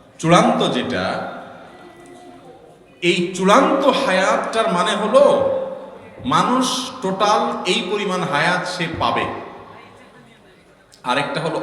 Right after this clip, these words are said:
অচূড়ান্ত, অর্থাৎ শর্ত সাপেক্ষ। এই কাজটা করলে তার এতদূর হায়াত হবে, এটা না করলে এতদূর হবে। এটা হলো অচূড়ান্ত। তার হায়াত অতদিনই ছিল, তার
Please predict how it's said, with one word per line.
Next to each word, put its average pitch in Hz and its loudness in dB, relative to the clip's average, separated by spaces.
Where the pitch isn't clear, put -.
অচূড়ান্ত, 165 0
অর্থাৎ 135 -4
শর্ত 214 -4
সাপেক্ষ। 107 -6
এই 214 2
কাজটা 202 0
করলে 233 0
তার 151 2
এতদূর 180 -4
হায়াত 180 0
হবে, 190 0
এটা 185 -2
না 202 2
করলে 269 2
এতদূর 131 0
হবে। 87 -2
এটা 131 -4
হলো 175 2
অচূড়ান্ত। 107 0
তার 139 0
হায়াত 156 -2
অতদিনই 170 -2
ছিল, - -8
তার 117 -2